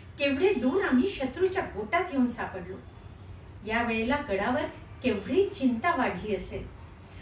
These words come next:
अनाजी, मोरोपंत, प्रतापराव, तानाजी ही सारी माणसं काय करत असतील?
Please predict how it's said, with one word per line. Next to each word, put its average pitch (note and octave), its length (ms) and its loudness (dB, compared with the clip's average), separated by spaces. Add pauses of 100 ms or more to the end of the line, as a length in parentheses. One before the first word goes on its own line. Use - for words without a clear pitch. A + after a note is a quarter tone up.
(120)
अनाजी, B3+ 680 2
मोरोपंत, C4 800 4
प्रतापराव, C#4+ 840 0 (340)
तानाजी C#4+ 680 2 (240)
ही F#4 140 8
सारी F4 500 4
माणसं F4 380 -2
काय A4 380 -2
करत A4+ 420 -4
असतील? - 280 -10